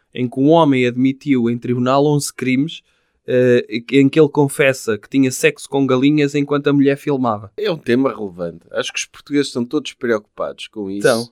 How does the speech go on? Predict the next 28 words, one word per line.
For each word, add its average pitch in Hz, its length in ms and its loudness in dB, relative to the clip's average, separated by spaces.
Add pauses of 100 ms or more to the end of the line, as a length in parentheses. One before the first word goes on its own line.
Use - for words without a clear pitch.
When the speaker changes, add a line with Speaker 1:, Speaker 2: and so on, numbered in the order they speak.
(460)
Speaker 2:
Ainda 139 240 4
bem 143 200 2
que - 80 -14
o - 20 -16
Chega 135 640 -2 (300)
vai, 120 460 -2
vai 123 180 -2
fazê-lo. 107 500 -6 (180)
Eles 165 240 2
têm 175 140 6
a 156 40 6
medida 139 340 4
trinta, 104 520 -4
que - 100 -2
é 120 60 6
reintroduzir 139 640 2
a 135 40 8
utilização 127 640 0
dos 123 120 -4
símbolos 127 280 2
nacionais 120 580 2
e 117 80 0
de 104 100 -10
justiça 123 400 -4
nos 113 160 -2
tribunais, 107 600 0
recuperando 127 480 2
mobiliário 117 840 4